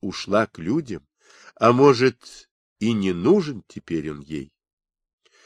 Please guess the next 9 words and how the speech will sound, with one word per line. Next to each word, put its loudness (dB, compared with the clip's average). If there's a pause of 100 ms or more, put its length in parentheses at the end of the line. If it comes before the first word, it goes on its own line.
(280)
Ничего 4
не 4
осталось 2
у -12
человека, -4 (460)
кроме 6
самой 2
ломкой 2
надежды, -2